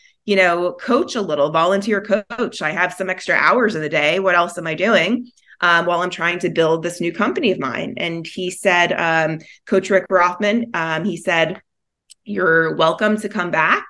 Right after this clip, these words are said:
and help out and volunteer, but one condition, you have to run with the girls." So at that point,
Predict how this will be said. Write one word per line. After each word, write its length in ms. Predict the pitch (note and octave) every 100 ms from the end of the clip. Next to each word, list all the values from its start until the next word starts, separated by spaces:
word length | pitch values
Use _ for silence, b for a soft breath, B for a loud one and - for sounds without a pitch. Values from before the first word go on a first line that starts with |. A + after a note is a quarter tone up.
| -
and 300 | E3+ D#3+ D3+
help 280 | - F#3 F#3
out 280 | D#3+ A#3
and 100 | A3
volunteer, 760 | F3 E3 E3 D#3+ E3 E3+ C4 F#4+ B B B -
but 340 | F#3+ F3 E3+ - -
one 320 | E3+ E3+ F3+
condition, 540 | G3+ A#3+ F#4+ - C#3 D#3+
you 100 | G#3
have 160 | E3
to 100 | -
run 240 | D#3+ E3 D#3+
with 120 | D#3+
the 80 | E3
girls." 560 | D3 A#2 - - - b b b
So 380 | - F#3 E3+ E3
at 200 | F3 F3
that 220 | F3+ F#3+
point, 460 | D#4 D4+ F#3+ G#3